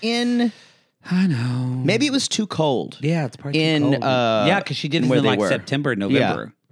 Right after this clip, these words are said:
Speaker 2: 'Cause it's hurricane season. Hurricane.
Speaker 1: It's just, <sighs> I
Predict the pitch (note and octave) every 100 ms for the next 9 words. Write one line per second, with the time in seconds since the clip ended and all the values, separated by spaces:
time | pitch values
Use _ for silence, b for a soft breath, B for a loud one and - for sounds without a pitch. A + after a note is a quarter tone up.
0 | _ _ - _ _ B2+ B2 - D3+ F3
1 | - F#2+ F2+ - F2+ - G#1+ - b b
2 | b - G3+ F3+ - A2 G2 - _ _
3 | _ _ _ _ _ - B3 - - E4
4 | - - - - - - - C#3+ C3+ -
5 | -